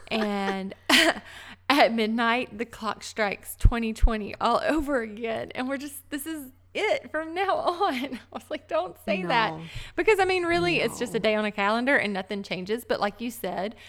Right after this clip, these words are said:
Speaker 1: because we have a new administration coming in, because there's talks of a viable vaccine,
Speaker 2: Yes.
Speaker 1: it just feels like things are gonna be good.
Speaker 2: It's gonna
Speaker 1: And we're
Speaker 2: happen.
Speaker 1: gonna all have a new
Speaker 2: Ugh.
Speaker 1: appreciation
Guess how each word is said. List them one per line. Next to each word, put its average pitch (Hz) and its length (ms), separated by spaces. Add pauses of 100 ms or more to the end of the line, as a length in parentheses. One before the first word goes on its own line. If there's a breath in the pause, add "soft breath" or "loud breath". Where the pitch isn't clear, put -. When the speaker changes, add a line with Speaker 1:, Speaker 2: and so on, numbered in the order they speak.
(160 loud breath)
Speaker 1:
because 233 260
we 226 100
have 247 100
a 190 60
new 170 100
administration 339 720
coming 302 280
in, 254 360 (280 loud breath)
because 220 240
there's 208 200
talks - 540
of 214 320
a 202 220
viable 220 600
vaccine, 208 500
Speaker 2:
Yes. 415 840 (200)
Speaker 1:
it 294 200
just 370 440
feels 349 320
like 330 260
things 294 320
are 285 120
gonna 254 460 (280)
be 269 280
good. 208 680
Speaker 2:
It's - 240 (320)
gonna 359 260
Speaker 1:
And 370 140
we're 330 40
Speaker 2:
happen. 262 600
Speaker 1:
gonna - 240
all 226 180
have 262 160
a 262 80
new 233 80
Speaker 2:
Ugh. 302 340
Speaker 1:
appreciation 190 1160